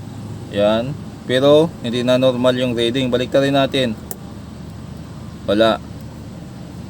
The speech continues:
Wala. Ayusin natin, mga boss.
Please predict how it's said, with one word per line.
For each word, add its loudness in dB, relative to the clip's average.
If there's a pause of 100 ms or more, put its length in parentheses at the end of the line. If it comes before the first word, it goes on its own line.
(1900)
Wala. 4 (2250)
Ayusin 2
natin, 4
mga 2
boss. -2